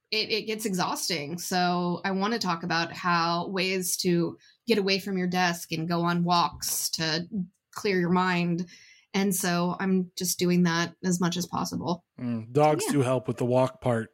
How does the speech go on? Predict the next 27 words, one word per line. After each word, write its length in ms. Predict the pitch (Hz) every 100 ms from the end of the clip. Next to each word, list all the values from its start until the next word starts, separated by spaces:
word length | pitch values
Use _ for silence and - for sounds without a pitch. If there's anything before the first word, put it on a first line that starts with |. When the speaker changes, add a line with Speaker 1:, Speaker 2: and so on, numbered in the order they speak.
| - _
Speaker 2:
<laughs> 80 | 180 - - - -
Speaker 1:
<laughs> 60 | 320 - 302 - - _ _ _ _ _ _ _ _ - 262 262 -
They, 260 | 415 370 302 214
well, 200 | 277 330
mine 280 | 294 285 285
doesn't. 520 | 247 185 170 131 160
<laughs> 40 | -
I 120 | 269 -
will 180 | 403 349
say 300 | 330 349 302
that. 300 | 277 240 -
My, 380 | 254 277 277 240 240
I 120 | 247
have 340 | 269 277 262 247
a 300 | 233 226 247
twenty-year-old 840 | 254 269 254 247 233 214 208 208 226
Yorkie 600 | 196 208 202 208 151 170
who's 180 | 185 180
completely 520 | 214 190 262 277 311
deaf. 440 | 226 185 175 - _ _ - _
She's 200 | - 240
a 80 | 233
little, 300 | 240 240 - _ -
uh, 340 | 240 220 208 196
fifteen 500 | - 285 277 269 254
pound 280 | 247 214
chunker 560 | 214 254 220 185 156 233